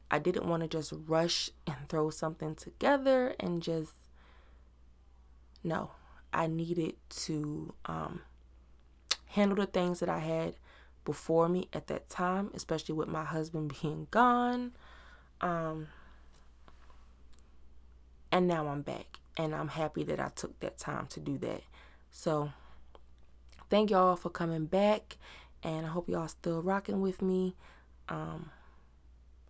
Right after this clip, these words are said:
I hope you got something out of this episode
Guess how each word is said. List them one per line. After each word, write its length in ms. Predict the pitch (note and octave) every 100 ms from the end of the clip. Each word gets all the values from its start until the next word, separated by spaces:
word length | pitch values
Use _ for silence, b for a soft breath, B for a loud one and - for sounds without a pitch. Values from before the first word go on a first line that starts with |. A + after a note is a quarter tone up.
| -
I 100 | G3+
hope 220 | A3 F4
you 140 | C#4+ B3
got 300 | - C3 -
something 340 | - D3 C#3+ -
out 140 | -
of 100 | -
this 260 | F3+ - - - B B B B -
episode 640 | D#3 C#3+ - D3+ D3 C#3+